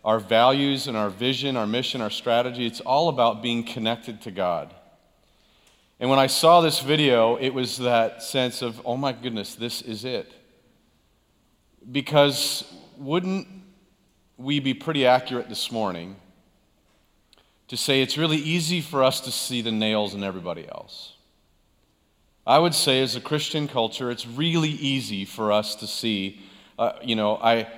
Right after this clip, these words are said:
I was reluctant to put up the picture of Pinhead. Anybody seen that horror movie? I'm not really a horror movie guy. He's got, like, nails all over.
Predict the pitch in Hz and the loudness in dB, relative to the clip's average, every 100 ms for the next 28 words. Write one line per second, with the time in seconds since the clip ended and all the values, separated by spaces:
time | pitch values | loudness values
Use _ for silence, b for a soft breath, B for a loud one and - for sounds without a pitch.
0 | B B B - 131 135 - - - - | B B B 2 4 2 -2 -8 -20 -20
1 | _ 139 139 165 180 170 151 147 151 143 | _ -2 6 6 6 0 -4 -4 4 4
2 | 139 135 - 131 - 123 113 - 131 123 | 4 -2 -2 -2 0 -2 -2 -2 0 0
3 | 117 95 95 131 143 139 131 135 127 120 | 0 0 0 -2 0 -2 -2 -2 2 0
4 | 110 123 123 120 120 120 120 - 131 139 | 2 2 2 0 -2 -2 -2 2 2 4
5 | 135 123 117 110 107 117 113 113 113 104 | 0 0 0 0 0 0 0 -2 -4 0
6 | 110 107 107 B B - 151 151 131 123 | 2 2 -2 B B -6 2 4 4 2
7 | 104 117 113 110 107 101 98 98 - | 2 2 2 2 2 2 -2 -4 -12